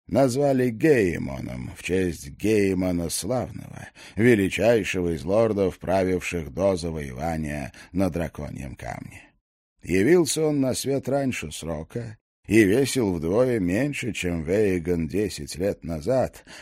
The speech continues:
а долгие и тяжелые роды заставили Мейстеров опасаться за жизнь матери. Королева выздоровела, а младенец, увы, умер в самом начале Нового года,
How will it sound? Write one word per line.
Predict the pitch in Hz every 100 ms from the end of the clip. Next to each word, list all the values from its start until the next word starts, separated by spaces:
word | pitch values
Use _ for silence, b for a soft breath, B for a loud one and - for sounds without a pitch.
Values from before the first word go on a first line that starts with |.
| -
а | 85
долгие | 76 92 120 101 92 90
и |
тяжелые | - 90 85 113 107 92
роды | 80 95 127 117 98
заставили | 87 80 - 113 113 107
Мейстеров | 95 110 120 - 123 123 110
опасаться | 110 - 98 - 123 131 - - 98
за | 87 90 80
жизнь | 87 101 78 80
матери. | 87 90 - 64 - - _ _ _ _ _ -
Королева | 78 78 85 82 73
выздоровела, | 80 131 - - - - 50 - - _ _ _ _ _ _ -
а | 110
младенец, | 180 190 180 92 143 170 - 110
увы, | 92 104 143
умер | - 107 147 156 135
в | 80 -
самом | - 117 147 151 117
начале | 80 - 101 131 123 104
Нового | 76 95 101 82 71
года, | 80 117 135 120 110 78